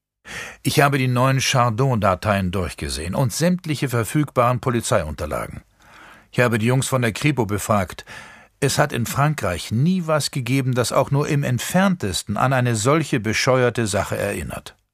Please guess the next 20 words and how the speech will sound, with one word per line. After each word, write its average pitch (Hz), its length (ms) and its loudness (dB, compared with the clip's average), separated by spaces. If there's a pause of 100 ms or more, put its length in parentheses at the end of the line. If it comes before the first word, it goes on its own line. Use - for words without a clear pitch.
(320)
Ich - 60 -2
habe 147 220 2
auch 131 80 0
in 139 120 2
Deutschland 143 460 2
bei 120 80 0
der 113 160 0
türkischen 127 420 0
Gemeinde 131 380 2
nachgeforscht, 98 840 -2
nichts - 260 -2
gefunden." - 480 -6 (1040)
"Und 110 200 0
in 110 140 0
der 104 160 -2
Türkei?" 101 640 -2 (720)
"Dasselbe, 135 580 -2
nichts, - 380 -2
absolut 175 480 2
null." 143 260 -2